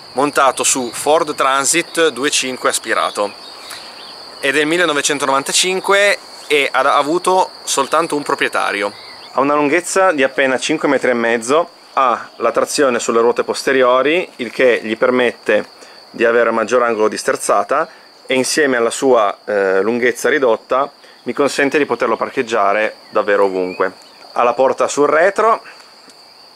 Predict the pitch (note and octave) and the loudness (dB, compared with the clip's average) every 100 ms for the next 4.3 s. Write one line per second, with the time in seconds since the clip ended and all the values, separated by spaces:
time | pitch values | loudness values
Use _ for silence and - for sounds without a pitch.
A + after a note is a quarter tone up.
0 | - A2 G2+ G2+ G2 D#3 C#3+ C3 B2+ D3 | -8 -2 2 2 2 2 2 0 0 2
1 | C#3+ - D#3+ - G3+ G3+ - - - - | 0 -2 -2 2 0 0 -16 -20 -20 -20
2 | - - C#3 B2+ B2+ B2+ D3+ C3+ B2 B2 | -20 -4 2 2 2 0 0 0 0 0
3 | B2+ C3+ - - - - - C3 B2+ B2 | 0 0 -2 -10 -20 -18 -6 0 0 0
4 | A#2 A2+ | 0 0